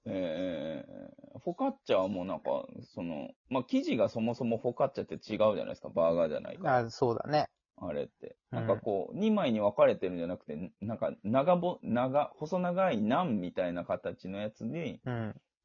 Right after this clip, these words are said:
Speaker 1: あのー、ちょっとこう、コの字型になったフランクフルトみたいなのが入ってて、えーと、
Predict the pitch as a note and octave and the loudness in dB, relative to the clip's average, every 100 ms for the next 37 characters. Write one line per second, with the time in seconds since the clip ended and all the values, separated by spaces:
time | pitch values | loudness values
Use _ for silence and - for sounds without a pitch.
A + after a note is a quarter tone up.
0 | _ F2 F2+ D#2 C#2 C2 A#1+ G1+ G1+ G1+ | _ -6 -6 -6 -8 -8 -10 -12 -12 -16
1 | - _ _ _ _ _ _ _ - C3 | -18 _ _ _ _ _ _ _ -10 -6
2 | - - C#2 G1+ - _ C3+ C3 C3+ C3+ | -6 -4 -6 -6 -12 _ 0 2 2 4
3 | B2+ B2 A#2 A2+ A2+ A2 - D2 A#1 - | 2 4 2 2 0 0 -2 -2 -2 -4
4 | - G2+ G2+ G2 A2 A#2 G2+ - D#2 D2 | -8 0 0 0 -4 -4 -4 -4 -8 -6
5 | G2 F2 D2+ D2 B1 - F2 - _ G#2 | -6 -8 -8 -8 -8 -4 -6 -6 _ -8
6 | A#2 - F#3+ F3 - _ _ _ _ _ | -8 -6 -6 -6 -10 _ _ _ _ _
7 | _ _ _ E2 E2+ C#2+ G#1 - G1+ G1+ | _ _ _ -6 -6 -6 -8 -12 -14 -14